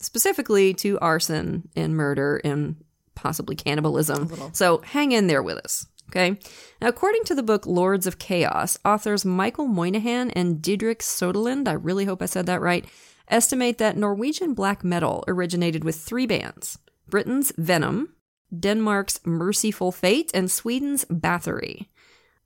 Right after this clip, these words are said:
Speaker 1: Venom's drummer, who goes by the stage name Abaddon, said that when they were first starting out in nineteen seventy-nine, the band was drawing inspiration from a bunch of different sources. "We'd take some of the diabolical content of Black Sabbath, and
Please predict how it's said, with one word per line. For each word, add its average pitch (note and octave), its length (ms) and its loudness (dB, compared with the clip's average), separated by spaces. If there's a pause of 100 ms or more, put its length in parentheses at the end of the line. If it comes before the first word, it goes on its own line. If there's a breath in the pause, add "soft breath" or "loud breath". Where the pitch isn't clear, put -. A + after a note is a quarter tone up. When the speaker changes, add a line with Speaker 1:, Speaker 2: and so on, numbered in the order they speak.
Speaker 1:
Venom's D4+ 420 2
drummer, F#3+ 420 4
who A#3+ 100 2
goes F#3+ 260 2
by F3+ 100 2
the E3+ 80 2
stage F3 420 0
name E3+ 320 4 (140)
Abaddon, G#3 640 -2
said A3+ 260 0
that A3+ 140 0
when A3+ 200 0
they A#3 120 -2
were F#4 160 -4
first B3+ 320 -2
starting F#3 340 0
out E3 160 2
in D#3+ 140 0
nineteen D#3 380 0
seventy-nine, D#3+ 720 2
the F3 80 -2
band B3 260 -2
was A#3+ 180 -2
drawing D4 340 -2
inspiration F3 680 0
from F#3 200 -2
a F#3 40 -2
bunch D#3 300 -2
of D#3+ 100 0
different D#3 300 -4
sources. - 560 -4 (540 soft breath)
"We'd C4+ 200 -2
take C4+ 280 -2
some C#4+ 200 -2
of D#4 120 -2
the A3+ 80 2
diabolical E3+ 760 0
content D#3+ 540 0
of D#3 100 -2
Black - 240 -2
Sabbath, A#3 640 0
and - 120 -2